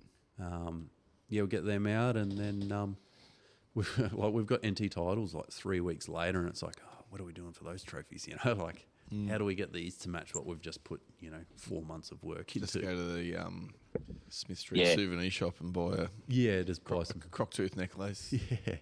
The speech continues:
Speaker 2: <laughs> Or, or an
Speaker 1: Yeah.
Speaker 2: old fake Akubra.
Speaker 1: Wow.
Speaker 2: <laughs>
Speaker 1: Yeah.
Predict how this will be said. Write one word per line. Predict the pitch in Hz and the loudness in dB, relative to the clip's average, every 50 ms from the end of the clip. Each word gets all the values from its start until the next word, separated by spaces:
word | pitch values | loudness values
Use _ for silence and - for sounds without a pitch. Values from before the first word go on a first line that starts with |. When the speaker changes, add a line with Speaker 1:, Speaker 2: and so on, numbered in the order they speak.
| - - | -6 -8
Speaker 2:
<laughs> | - - - - | -6 -6 -2 0
Or, | - 104 98 - | 2 2 2 4
or | - 101 | 4 4
an | 98 92 | 4 4
Speaker 1:
Yeah. | 87 90 | 4 4
Speaker 2:
old | 90 87 - - - - _ _ - | 2 2 0 -6 -14 -18 _ _ -14
fake | - - - 92 90 - | -4 -2 -2 -2 0 -2
Akubra. | 95 - - 92 92 101 104 110 110 113 _ _ - - - | -6 -4 0 2 2 2 2 0 -2 -2 _ _ -20 -6 2
Speaker 1:
Wow. | 110 110 110 107 98 92 87 82 82 85 - - - | 4 6 8 8 8 8 6 4 2 -2 -10 -14 -16
Speaker 2:
<laughs> | - - 175 180 | -2 2 2 4
Speaker 1:
Yeah. | 107 107 101 87 - | 6 6 6 6 4